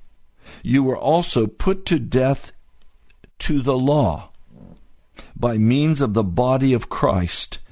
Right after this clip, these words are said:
with the result that you became married to a different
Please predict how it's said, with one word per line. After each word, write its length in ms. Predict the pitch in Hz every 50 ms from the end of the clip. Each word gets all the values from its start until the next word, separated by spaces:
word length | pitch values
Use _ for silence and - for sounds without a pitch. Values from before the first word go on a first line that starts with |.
| - - - - - - - - -
with 220 | - 117 135 127 -
the 100 | 139 127
result 640 | 131 131 117 101 139 185 190 143 110 101 - - - - - - - - - - - _ _ _ _ _ _ _ _ _ _ _ _ _ _ - - - _ _
that 200 | - - - -
you 160 | - 127 143 143
became 580 | 143 143 - - - 147 135 131 127 123 120 - -
married 720 | - 101 107 123 143 160 156 135 101 101 107 - - - - - - - - - - - - - - - - - _ - - - _ - - - - - -
to 100 | - -
a 60 | 113 107
different 520 | 113 - - 143 147 - 160 160 160 -